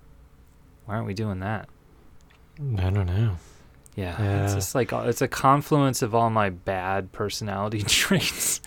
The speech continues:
Speaker 1: like, co-, coming out at once. There's, like, laziness, there's pride, there's, like, <laughs> like, all these things happening, and the net result is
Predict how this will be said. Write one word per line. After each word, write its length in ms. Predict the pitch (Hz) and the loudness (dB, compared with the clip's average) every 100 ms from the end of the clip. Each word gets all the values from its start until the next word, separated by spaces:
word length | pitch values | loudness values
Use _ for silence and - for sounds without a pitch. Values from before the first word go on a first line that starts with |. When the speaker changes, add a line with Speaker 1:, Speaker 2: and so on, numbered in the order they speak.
| - - | 0 4
Speaker 1:
like, 160 | - | 4
co-, 300 | - - 208 - 214 | 2 6 8 8 2
coming 320 | - 214 185 - | 2 4 4 6
out 140 | 170 | 6
at 80 | 135 | 6
once. 280 | 131 135 - | 2 2 0
There's, 240 | 117 107 | -4 -2
like, 180 | 110 101 - - - - - 151 | -2 -4 -6 -10 -10 -14 -14 -6
laziness, 840 | 175 175 156 120 113 104 98 - | 0 4 4 4 0 -4 -4 -6
there's 380 | - 110 107 - - - | -4 -4 -4 -8 -16 -20
pride, 760 | - 202 185 135 110 95 95 92 - - - - | -8 0 2 4 4 2 -2 -6 -12 -20 -10 2
there's, 240 | 131 120 | 2 4
like, 300 | 131 117 - | 6 6 4
<laughs> 460 | 135 - - - - | -2 -2 0 4 4
like, 260 | - - | 4 4
all 100 | 160 240 233 | 6 8 6
these 200 | 208 - | 4 2
things 300 | 160 170 156 | 4 4 4
happening, 480 | 143 143 - 117 107 - - - - | 2 2 0 -4 -4 -10 -20 -20 -4
and 180 | 127 120 | 0 2
the 80 | 120 | 4
net 220 | 120 123 | 4 4
result 440 | 120 117 120 113 110 | 2 4 6 6 4
is 340 | 107 101 | 4 2